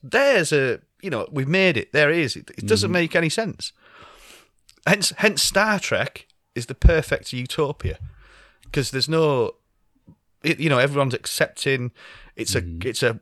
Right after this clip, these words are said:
Speaker 1: federation of planets, not just Earth. It, Earth's Earth, and it's a
Speaker 2: Mm.
Speaker 1: federation of planets and people working together for the better of the human race and, and, and life. Just being nice to each other. No money, no
Speaker 2: Mm.
Speaker 1: bollocks. It's all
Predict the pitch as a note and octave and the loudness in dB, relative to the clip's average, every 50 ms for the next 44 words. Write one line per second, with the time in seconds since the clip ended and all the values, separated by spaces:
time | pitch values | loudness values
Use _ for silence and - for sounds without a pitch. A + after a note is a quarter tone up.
0 | _ - - - D#3+ C#3+ C3+ C3 C#3 C3+ C3 - - B2 A2 - - - - - | _ -8 -2 2 2 2 4 4 2 2 2 2 -2 -4 -6 -6 -6 -4 -2 0
1 | F3+ F#3 F3+ A#2+ C#3 - - - - - - - - _ _ _ _ _ _ _ | 2 2 2 0 -2 -2 -4 -8 -10 -8 -8 -10 -14 _ _ _ _ _ _ _
2 | - D3 D#3 - A#2+ - C3+ - - - - - D#3 A#2+ F2+ - - - - G#2+ | -4 -4 -4 -4 -4 -6 -6 -6 -6 0 4 4 4 4 2 -2 -6 -6 -4 0
3 | - E3 E3+ F3 E3 - - - - D#3 C#3+ G2 G#2 D3+ D#3 - - - _ _ | 2 4 4 4 4 0 -2 0 2 4 4 4 4 2 0 -2 -8 -20 _ _
4 | _ _ - C#3 A#2+ - - F#2+ F#2 F2+ F3+ E3+ D#3+ D#3+ D#3+ D#3 C#3+ - A#2+ - | _ _ -10 -8 -6 -4 -4 -4 -2 0 2 2 4 4 4 2 2 -2 -6 -8
5 | - - - C#3+ D#3 D#3+ - - - A2+ - - D#3 - - B2 B2+ C#3+ C#3 C3 | -6 -4 -2 0 0 -2 -2 -6 -8 -6 -4 -4 -4 -2 -2 -2 0 0 0 0
6 | B2 - B2+ F2+ G2+ - C#3+ B2 G2 F#2+ - - A#2+ A2 G#2 G#2 - _ _ _ | 0 -2 -6 -6 -4 -2 0 0 -2 -2 -6 -8 -8 -8 -8 -10 -12 _ _ _
7 | - C#3 B2+ - A2 A2 A2 - - A#2 A#2 - - - - A#2 A2+ - - D3+ | -2 -2 0 0 -4 -6 -6 -4 -4 -4 -4 -4 -6 -12 -10 -10 -10 -8 -6 -6
8 | C#3 B2+ B2 A#2 A#2+ A#2+ A2+ G#2+ - - A#2+ A2 - - - A#2+ B2 A#2 - - | -6 -4 -4 -2 0 2 0 0 -2 -4 -8 -8 -8 -6 -6 -4 -4 -6 -8 -8
9 | - A#2 A#2+ A#2 B2+ D#3 G#3 F#3 A#2 - - _ - - - - - - - - | -8 -6 -4 -4 -4 -4 -4 -4 -6 -8 -12 _ -20 -20 -20 -20 -18 -20 -20 -20
10 | - - - G#3 - - A#3 A3 F#3 F3+ A3 A#3+ - - E3 D3 - C#3+ C3 E3 | -16 -10 -8 -4 0 2 2 2 2 2 0 0 0 -4 -6 -2 -2 0 2 2
11 | G3+ G#3 F#3+ D#3 C3 C#3+ E3+ F3+ F3+ E3+ E3 F3 E3+ E3 D#3+ B2+ C3 B2 A2+ G#2 | 2 2 2 2 2 2 2 2 2 2 2 2 4 4 2 2 -2 -4 -4 0
12 | G2 B2 C#3+ D#3 - - - - - - D#3+ D3+ D3 C3+ - | 2 4 4 2 2 0 -6 -6 -2 2 2 4 2 2 0